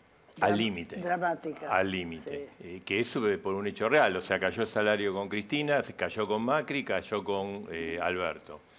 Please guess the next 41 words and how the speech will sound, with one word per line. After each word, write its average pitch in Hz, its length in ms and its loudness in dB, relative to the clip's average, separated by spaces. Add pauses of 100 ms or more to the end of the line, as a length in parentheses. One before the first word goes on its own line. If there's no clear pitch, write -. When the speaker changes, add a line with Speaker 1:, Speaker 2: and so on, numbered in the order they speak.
(500)
Speaker 1:
Entonces, 123 600 -2
este, 92 460 -2
creo 90 220 -4
que 87 100 -6
el, 80 200 -8
eh, 76 380 -8
digamos, 82 360 -4
la 80 160 -2
nueva 104 260 4
gestión 110 520 0
que 78 560 -6 (260)
tiene 92 200 -8
una 92 200 2
gran, 104 420 2
eh, 82 480 -2 (640)
convalidación 87 1080 0
por 82 160 -4
parte 90 260 0
de 85 80 2
la 80 160 2
gente, 110 380 2
pues 76 180 -8
sacó 82 200 -4
el 85 60 -4
cincuenta 85 300 -6
y - 20 -4
seis 90 180 -4
por 85 160 -8
ciento 95 240 -6
de 98 40 -2
los 101 140 -2
votos, 135 360 -2
tiene 90 200 -4
un 87 80 -8
gran 92 180 2
desafío 113 680 -2 (600)
y 85 120 -6
tiene 101 340 2
que 98 220 2
moverse 92 520 2
entre, 80 580 -2